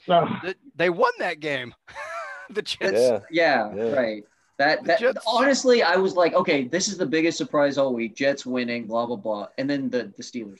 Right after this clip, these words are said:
Speaker 4: lost. That was the bigger surprise when it was all said and done.
Speaker 2: Man, the Steelers just looked so bad in that game.
Speaker 3: Yeah, we were
Speaker 1: Yeah,
Speaker 3: all
Speaker 1: that
Speaker 3: talking
Speaker 1: right.
Speaker 3: about them benching Ben.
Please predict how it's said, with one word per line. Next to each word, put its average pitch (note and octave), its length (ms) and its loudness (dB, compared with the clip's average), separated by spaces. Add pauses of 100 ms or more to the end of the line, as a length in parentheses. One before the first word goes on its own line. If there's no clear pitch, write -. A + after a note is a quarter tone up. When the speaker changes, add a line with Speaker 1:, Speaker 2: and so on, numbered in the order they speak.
Speaker 4:
lost. - 240 -20 (240)
That C3+ 180 2
was A2+ 180 -8
the G#2+ 80 -18
bigger G2 280 -14
surprise G2+ 400 -20
when G#2 100 -20
it - 60 -20
was - 100 -20
all G2+ 140 -12
said G2+ 240 -20
and G2+ 100 -20
done. - 100 -20 (400)
Speaker 2:
Man, G3+ 200 -8
the B2+ 80 -12
Steelers G#3+ 420 -12
just - 300 -16
looked G#2 260 -10
so E3 540 -12
bad D#3+ 320 -8
in A#2+ 80 -10
that A#2+ 180 -10
game. A2 380 -16 (920)
Speaker 3:
Yeah, A#2+ 160 6
we C#3+ 200 6
were D3+ 120 8
Speaker 1:
Yeah, C#3+ 60 8
Speaker 3:
all C3+ 140 6
Speaker 1:
that A#2+ 80 0
Speaker 3:
talking C3+ 260 4
Speaker 1:
right. B2 80 4
Speaker 3:
about A2+ 260 4
them G#2+ 240 2
benching A2 460 -2
Ben. A#2+ 340 2